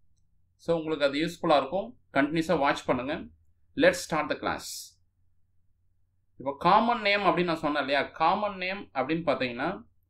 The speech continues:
usually it ends with aldehyde, இல்லைன்னா ketone அப்படின்னு முடியும். நீங்க எங்கெல்லாம் ஒரு formula பார்க்குறீங்களோ, அந்த ஃபார்முலாவுல aldehyde அப்படின்னு முடியுது.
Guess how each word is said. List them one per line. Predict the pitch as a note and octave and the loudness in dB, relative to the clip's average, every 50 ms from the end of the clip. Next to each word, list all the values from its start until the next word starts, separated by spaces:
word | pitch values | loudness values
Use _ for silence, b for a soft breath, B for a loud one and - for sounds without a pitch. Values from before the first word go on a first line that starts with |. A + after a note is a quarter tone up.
| _ _ _ _ _ _ - | _ _ _ _ _ _ -2
usually | C3+ F3+ A3+ G#3+ - G3+ F#3 F#3 G3+ G#3 G3 - | 0 0 0 0 2 2 4 4 4 2 2 -2
it | C#3 C#3+ C#3+ D#3 | -4 -2 2 2
ends | D#3 D#3+ - - - | 2 2 0 -2 -4
with | E3+ F3 E3+ - D#3+ | -4 -2 2 4 4
aldehyde, | C#3 C#3+ C#3+ C#3 C3 A#2 B2 G#2+ - - _ _ _ _ _ _ _ _ _ - | 4 4 4 2 0 0 0 -2 -4 -6 _ _ _ _ _ _ _ _ _ -4
இல்லைன்னா | - D#3 E3+ F3 F#3+ G#3 G3+ | -2 0 0 2 0 0 -2
ketone | - G3+ G#3+ G#3+ F#3 F3 E3+ D#3 C#3 | -2 -2 0 4 6 6 8 8 6
அப்படின்னு | C3+ D#3 D#3 D3+ C3 | 4 2 0 2 0
முடியும். | B2 B2 A#2 G#2+ - | 0 0 -4 -6 -6
நீங்க | A#2+ B2+ C3+ C3 | -6 -4 -4 0
எங்கெல்லாம் | C3 C#3 E3 E3+ F#3 F3 F#3 G3+ A3 A#3 A3 | 0 2 4 4 4 4 4 4 4 4 2
ஒரு | G3+ F3+ E3 | 0 0 0
formula | - E3 D3 D3+ D#3+ E3+ E3 D#3 | 2 4 4 4 4 2 2 2
பார்க்குறீங்களோ, | D#3 C#3 B2 A#2 A#2 A2 G#2+ G#2 G#2 A#2 C3+ - | 2 2 0 0 -2 -8 -6 -4 -2 -2 -2 -2
அந்த | - A#2+ B2+ B2+ B2 | -2 -2 -2 -2 -2
ஃபார்முலாவுல | - - D3 D#3 F3+ F#3+ F#3 D#3+ C3+ A2+ G2 A2 A2+ A#2 - - _ _ _ _ _ _ - | 2 4 4 4 4 4 2 2 2 2 2 0 -2 -4 -6 -12 _ _ _ _ _ _ -2
aldehyde | - G#2 B2+ D#3 F#3 F3 F#3 E3+ E3+ F3 F3+ G3+ - E3 | 2 4 6 6 6 4 0 2 4 4 6 6 6 4
அப்படின்னு | D3 D3 F3+ F3 E3 | 4 4 2 0 0
முடியுது. | D3 C#3+ C#3+ C#3+ C3+ - A#2 A#2 | 0 0 0 0 0 -2 -4 -8